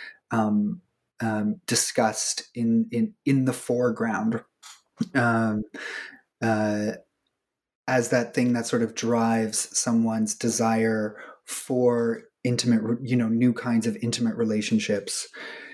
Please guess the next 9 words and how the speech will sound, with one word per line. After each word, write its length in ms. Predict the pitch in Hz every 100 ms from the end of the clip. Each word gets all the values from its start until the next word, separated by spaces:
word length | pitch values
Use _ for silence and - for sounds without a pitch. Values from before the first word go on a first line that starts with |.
| - - - - _ -
Um, 520 | 110 107 101 98 - -
yeah. 240 | 113 107 110 - - - -
But 280 | 175 170 - - -
so 200 | - 175
I 120 | 165 165
wanted 440 | 165 185 196 196
to 540 | - 190 185 180 165 -
ask 380 | 143 160 175 -
then, 520 | 120 113 151 226